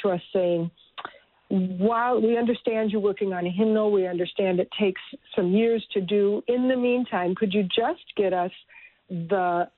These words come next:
order of service for the, for the Holy Communion service so that we can begin teaching that to the people?" And, um,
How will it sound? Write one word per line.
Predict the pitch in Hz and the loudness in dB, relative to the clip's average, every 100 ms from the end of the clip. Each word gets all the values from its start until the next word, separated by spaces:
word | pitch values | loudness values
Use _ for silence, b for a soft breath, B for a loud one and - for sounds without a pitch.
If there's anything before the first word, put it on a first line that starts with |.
| _ | _
order | 220 220 240 233 | 0 2 2 0
of | 220 - | -2 -4
service | 202 165 180 - - | -4 0 -2 -4 -2
for | 180 175 | 0 0
the, | - 175 214 - | 0 -2 -4 -4
for | 190 | -2
the | 175 | -2
Holy | - 208 208 - | 0 0 0 -2
Communion | 185 175 175 - | 0 0 0 0
service | 165 156 - | -2 -2 -4
so | 180 | -2
that | 180 | 0
we | 185 | 0
can | 180 190 | 0 0
begin | 170 190 170 - | 0 0 -2 -2
teaching | 185 190 165 | 0 0 0
that | 170 - | 0 -2
to | |
the | 165 | -4
people?" | 160 185 - 180 156 B B B B B _ 196 | 0 -2 0 -4 -6 B B B B B _ 0
And, | 185 180 180 - 208 | 2 2 0 -2 -2
um, | 180 170 190 | 0 0 -4